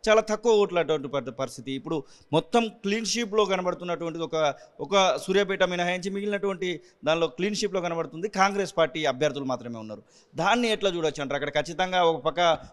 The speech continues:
ఉత్తమ్ కుమార్ రెడ్డి కనబడతా ఉన్నారు, ఒక పక్క ఉత్తమ్ పద్మావతి రెడ్డి కన-, కనబడతా ఉన్నారు, మరొక పక్క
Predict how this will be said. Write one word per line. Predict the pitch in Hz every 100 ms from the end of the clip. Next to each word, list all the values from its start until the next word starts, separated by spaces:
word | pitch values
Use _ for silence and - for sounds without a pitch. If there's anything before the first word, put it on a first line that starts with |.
| -
ఉత్తమ్ | 156 180
కుమార్ | 190 185
రెడ్డి | 185 180 185 185 -
కనబడతా | 170 170 170 165
ఉన్నారు, | 170 165
ఒక | 165 147
పక్క | 139 139
ఉత్తమ్ | 147 131 156
పద్మావతి | 147 151 170
రెడ్డి | 165 160
కన-, | 156 147
కనబడతా | 147 151 147 151
ఉన్నారు, | 151 151 147 - _ -
మరొక | 160 165
పక్క | 151 156